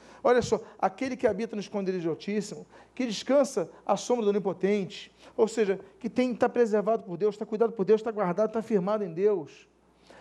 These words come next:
Aí ele fala que vai enviar anjos para protegê-lo, para nenhuma praga o alcançar. O que que ele tá dizendo com isso? Que ele não vai enviar anjos para aquele que não habita no esconderijo do Altíssimo. Ou seja, o que não habita no esconderijo não tem anjo protegendo.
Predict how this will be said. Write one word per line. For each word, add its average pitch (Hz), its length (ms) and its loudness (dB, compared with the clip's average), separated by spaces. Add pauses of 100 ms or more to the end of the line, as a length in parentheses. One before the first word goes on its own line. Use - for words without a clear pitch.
(360)
Aí 185 220 6
ele 285 160 0
fala 180 480 0
que - 100 -18
vai 208 160 -2
enviar 214 220 4
anjos 254 420 4
para 214 140 -4
protegê-lo, 180 600 -2
para 190 180 -4
nenhuma 220 300 -2 (280)
praga 196 280 4
o 190 40 2
alcançar. 170 760 -4 (720)
O - 60 -20
que 349 120 4
que 339 60 -4
ele 302 100 -2
tá 302 120 6
dizendo 277 260 -4
com 285 140 -6
isso? 285 420 -4 (500)
Que 285 100 2
ele 302 180 4
não 320 240 4
vai 302 140 4
enviar 262 200 0
anjos 254 380 0
para 269 100 0
aquele 302 220 -4
que 311 100 -8
não 349 160 -2
habita 302 640 -2 (340)
no 247 80 -4
esconderijo 214 440 2
do 214 60 6
Altíssimo. 196 600 -4 (460)
Ou 294 160 4
seja, 226 340 2
o - 20 -8
que 294 120 -8
não 392 160 -2
habita 262 260 -4
no 247 60 -8
esconderijo 226 420 -2
não 339 140 -4
tem 339 160 0
anjo 311 260 0
protegendo. 277 640 -2